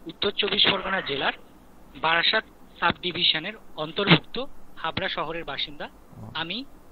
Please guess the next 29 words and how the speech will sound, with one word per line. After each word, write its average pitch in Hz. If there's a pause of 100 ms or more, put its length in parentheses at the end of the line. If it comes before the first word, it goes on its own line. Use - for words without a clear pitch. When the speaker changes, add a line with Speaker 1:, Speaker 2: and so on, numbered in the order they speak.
(120)
Speaker 1:
দু 165
হাজার 180
দশ 156
সালে 165 (640)
হাবড়া, 185 (600)
দক্ষিণ 220
হাবড়া 196
হাই 170
স্কুল 147
থেকে 220
মাধ্যমিক 170 (180)
এবং 156 (360)
দু -
হাজার 175
বারো 156
সালে 160 (1300)
হাবড়ার 208
বাণীপুর 170 (720)
রাষ্ট্রীয় 160
বুনিয়াদী 175
তথা 190
বহুমুখী 175
বিদ্যালয় 160
থেকে 185 (440)
উচ্চ 170
মাধ্যমিক 190 (300)
এবং 170 (360)
দু 160
হাজার 175